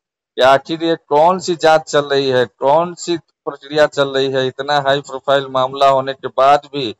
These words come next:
इतनी ढिलाई क्यों बढ़ती जा रही है, ये लगातार शिकायत की जा रही है। वो लगातार, अ, वहाँ के सीएम से भी इसमें interference की बात कर रहे हैं, एसआईटी की जांच, अ,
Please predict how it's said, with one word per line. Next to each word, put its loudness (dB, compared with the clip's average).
इतनी -10
ढिलाई 2
क्यों -6
बढ़ती 0
जा 4
रही 0
है, 0
ये -4
लगातार 4
शिकायत 2
की -10
जा 2
रही 0
है। 0
वो 2
लगातार, 4
अ, -4
वहाँ 0
के -4
सीएम -6
से -4
भी -4
इसमें -8
interference -2
की -8
बात 2
कर 0
रहे -4
हैं, -6
एसआईटी -2
की -4
जांच, 2
अ, -4